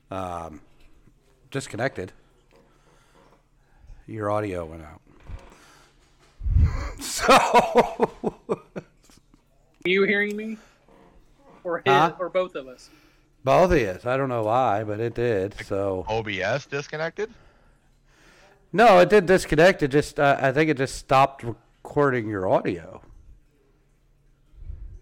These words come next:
Speaker 1: I think. It did, yeah. So, but it's okay. I just cut the dead part out. We'll keep going. So, Tony, how about
Speaker 2: Sure.
Speaker 1: the casino?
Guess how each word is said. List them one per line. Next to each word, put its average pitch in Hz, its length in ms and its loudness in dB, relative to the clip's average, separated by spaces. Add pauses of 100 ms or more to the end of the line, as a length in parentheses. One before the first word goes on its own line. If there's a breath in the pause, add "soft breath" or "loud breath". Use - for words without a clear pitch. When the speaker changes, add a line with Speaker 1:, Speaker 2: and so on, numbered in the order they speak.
(160)
Speaker 1:
I 117 80 -8
think. 113 480 -2 (580)
It 135 120 -10
did, 120 240 -4
yeah. 113 240 -6 (420 loud breath)
So, 123 420 2 (180 loud breath)
but 285 100 6
it's 277 120 4
okay. 135 380 2 (300 loud breath)
I 190 80 4
just 190 160 -4
cut 202 180 2
the 131 80 -6
dead 156 260 0
part 127 240 4
out. 123 200 0
We'll 156 100 0
keep - 220 -6
going. 135 300 4
So, 147 100 -8
Tony, 240 300 0
how 226 140 0
about 269 340 -2
Speaker 2:
Sure. 294 80 -4
Speaker 1:
the 233 100 -2
casino? 240 680 2